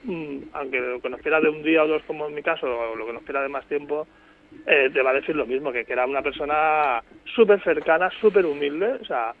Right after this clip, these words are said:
tú lo veías y, y para nada podías pensar que, que fuera una estrella de, del mundo del cómic, porque, bueno, esto que se dice, ¿no?, de, de campechano, pues, pues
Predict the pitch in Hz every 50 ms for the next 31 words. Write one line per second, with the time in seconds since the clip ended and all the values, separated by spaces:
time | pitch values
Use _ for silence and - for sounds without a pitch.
0 | _ 311 - - _ - - - - - _ - - 156 160 156 160 156 151 160
1 | 170 175 190 185 165 156 - 175 156 139 147 175 - - 143 131 127 139 143 151
2 | 151 147 139 143 135 - - 143 139 - 151 147 139 135 - 147 - - 143 -
3 | - - 139 131 139 139 131 123 - - 143 135 139 135 135 127 127 127 123 123
4 | 120 123 139 135 139 127 127 131 135 135 139 131 127 123 117 - - 135 - -
5 | 233 277 - _ _ _ _ _ _ _ _ _ _ _ - 156 131 131 - 139
6 | 127 123 120 120 117 117 113 113 110 107 107 - - - - - - - - _
7 | _ - 202 196 160 156 - 170 170 160 165 165 156 160 143 156 170 170 147 -
8 | - 151 143 131 - 135 147 143 127 123 - 156 156 170 185 202 196 156 127 117
9 | - - 135 127